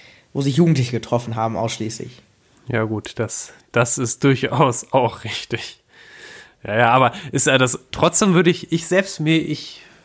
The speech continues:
Speaker 2: äh, ich muss immer aufpassen, dass ich da nicht als Radikaler dastehe. Ich würde durchaus, durchaus aber auch sagen, dass es, ja, dass wir in solchen Gemeinschaften, die,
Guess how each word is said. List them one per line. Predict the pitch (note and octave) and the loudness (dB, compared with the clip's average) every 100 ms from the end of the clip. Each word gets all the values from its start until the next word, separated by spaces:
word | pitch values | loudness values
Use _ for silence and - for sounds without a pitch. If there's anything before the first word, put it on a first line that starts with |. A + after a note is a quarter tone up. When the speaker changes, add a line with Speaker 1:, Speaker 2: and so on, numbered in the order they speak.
| _ | _
Speaker 2:
äh, | - G#2+ G#2+ | -10 -8 -8
ich | A2+ - | -10 -14
muss | - | -6
immer | C3 | -2
aufpassen, | C3 - D3 C3+ | -2 0 0 0
dass | B2 | -2
ich | A#2+ | 0
da | A#2+ | 0
nicht | C3 A#2+ | 0 -2
als | A#2 - | -2 0
Radikaler | A#2+ A2+ - D3 D3 G#2 | -2 -2 2 2 2 -2
dastehe. | - A2 A2+ - B2+ B2+ D#3 G3 - - - - - _ - | -2 -4 -4 -4 -2 0 0 -2 -6 -20 -20 -20 -20 _ -12
Ich | C3+ A#2 - - - | -8 -6 -8 -14 -12
würde | C3+ B2+ B2+ B2+ C3+ C#3+ C#3+ C3+ | -10 -8 -8 -2 4 6 6 4
durchaus, | C3 C3+ D3 C3+ C#3 C3+ | 0 2 2 2 -2 0
durchaus | C#3 D#3 D3 | 4 4 4
aber | B2+ B2 | 4 4
auch | B2 | 4
sagen, | A#2 A#2+ A#2+ C#3 C#3 | 4 4 6 4 2
dass | A#2+ A2+ | 0 -2
es, | A#2+ A#2 - _ _ _ _ _ _ _ - | -4 -6 -8 _ _ _ _ _ _ _ -8
ja, | B2+ C3 A2 | 0 2 2
dass | G#2+ - | -2 -4
wir | B2 A#2+ A#2+ B2 B2 A#2 - - | -6 -4 2 4 4 0 -6 -6
in | A#2+ | 0
solchen | B2 B2 B2+ | 0 0 0
Gemeinschaften, | A2+ A2+ B2 A#2+ C3+ B2+ - B2+ B2+ | 2 2 2 2 0 -2 -2 -2 -2
die, | B2 A#2 A2 | -4 -4 -4